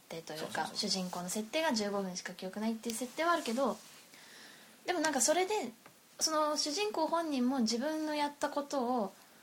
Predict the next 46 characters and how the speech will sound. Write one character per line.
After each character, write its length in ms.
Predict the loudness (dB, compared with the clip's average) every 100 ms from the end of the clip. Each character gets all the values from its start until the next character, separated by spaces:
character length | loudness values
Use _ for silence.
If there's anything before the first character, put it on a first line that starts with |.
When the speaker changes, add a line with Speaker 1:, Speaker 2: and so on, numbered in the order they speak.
| -20 -12 0
Speaker 1:
こ 220 | 2 2
う 60 | 0
な 100 | -2
ん 80 |
か、 240 | -4 -6 -8 -14 -20 -20 -18 -14 -14 -14 -12 -4
探 240 | 2 2
し 180 | 2 2
な 180 | 2 2
が 100 | 2
ら 100 | 0
と 160 | 0 -2
い 120 | -4
う 40 |
か、 240 | -6 -8 -10 -16 -20 -18 -16 -18 -20 -20 -20 -20 -20 -8
つ 120 | -4
い、 160 | -2 -4 -2
追 120 | 2 2
い 80 | 4
な 160 | 2
が 140 | 2 2
ら 160 | 2 -2 -6 -12 -4
自 160 | -2
分 200 | -2 -2
の、 180 | -4 -6 -10 -16 -20 -20 -20 -20 -20 -20 -20 -20 -20 -20 -20 -20 -8
ね、 200 | -6 -8 -12 -20 -20 -6
お 100 | -2
話 420 | 0 0 -2 -6
進 180 | -6 -4
ん 60 | -4
で 100 | -6
く 120 | -8
じ 80 | -10
ゃ 40 |
ん。 40 | -16 -20 -20 -20 -20 -20 -20 -20 -20 -20 -20 -8
Speaker 2:
ん？ 100 | -6 -2
Speaker 1:
あ 80 | -2
れ？ 120 | -4 -6 -4 0 8 10 10 4
<laughs> 680 | 0 -6 -6 -14 -20 -14 4
じ 80 | 6
ゃ 60 |
な 120 | 6 2
い？ 60 | -2 -16 -20 -20 -20 -20 -20 -20 -20 -20 -4
な 100 | 2
ん 100 | 4
か 60 | 4 0
十 200 | 0